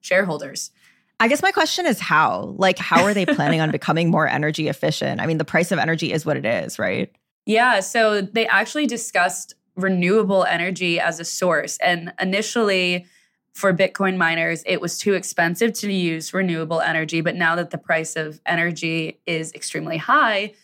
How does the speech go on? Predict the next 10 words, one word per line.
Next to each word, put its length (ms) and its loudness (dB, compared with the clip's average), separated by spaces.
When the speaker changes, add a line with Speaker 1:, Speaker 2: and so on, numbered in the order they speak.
Speaker 1:
renewable 380 2
energy 380 -4
might 240 -2
not 240 -6
be 200 -2
as 200 -4
bad 320 -2
of 80 -6
a 60 -2
bet. 420 -2